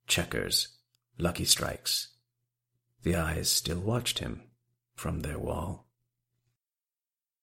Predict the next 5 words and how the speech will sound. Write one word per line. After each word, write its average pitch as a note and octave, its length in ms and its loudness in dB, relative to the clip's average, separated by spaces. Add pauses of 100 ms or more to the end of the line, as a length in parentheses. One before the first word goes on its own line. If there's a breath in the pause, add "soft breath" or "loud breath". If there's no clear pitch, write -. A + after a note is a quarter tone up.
(720)
Ivan G2 420 12
loved G2+ 300 12
positioning E2+ 540 6
the - 80 -2
checkers, - 680 2